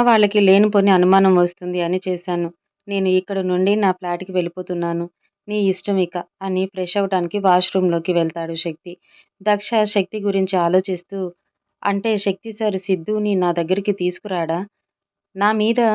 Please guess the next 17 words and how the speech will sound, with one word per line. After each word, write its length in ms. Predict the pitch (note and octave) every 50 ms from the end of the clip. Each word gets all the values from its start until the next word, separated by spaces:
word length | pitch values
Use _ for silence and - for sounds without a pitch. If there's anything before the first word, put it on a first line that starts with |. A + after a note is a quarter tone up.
| A3+
శక్తి 340 | A#3 A#3 - F#3+ F#3+ - A3+
సార్కి 400 | A3 - A3 G3+ F#3+ F#3+ - G#3
ప్రేమ 340 | G3+ - F3+ F#3 F3+ F#3+ G#3+
లేదా? 380 | G#3 G3 F3+ E3+ E3+ F3+ F3+ G3+ G#3+ - _ _ _ _ _ _ _ G#3+
అయినా 300 | G#3 A3 A#3+ A#3+ A#3 G#3+ A3+ B3+ - _ _ _ _ _ -
శక్తి 380 | - - A3 G3+ - - C4+ B3+
సారుకేంటి, 920 | B3+ - A3 G#3 G3 F#3+ G3 G#3 A3 G#3 _ _ - G3+ G3 F#3+ F#3+ G#3 G3+
నాకు 280 | F#3 F#3 F3+ F3+ F#3 - _
కూడా 240 | G3+ G3+ F#3 F#3 F3+ E3+ E3+ _ _ _ _ _ _ _ _ _ _ _ _ _ _ _ -
శక్తి 300 | - - G3+ - A3 A3
సార్ 240 | G#3 A3 G#3 G3 G3
చేసిన 320 | - F#3+ F3+ F3 - F#3 F3
దానికి 360 | F3 F3+ F3 F3 F3 - G3+
ఆయన 300 | F#3+ F3+ F3 F3 F3+ F#3 F3+
మీద 220 | F3 E3+ F3 F#3
ప్రేమ 300 | G3 G3 - E3+ E3 E3+ F3
లేదు. 260 | E3+ E3+ E3 E3 F3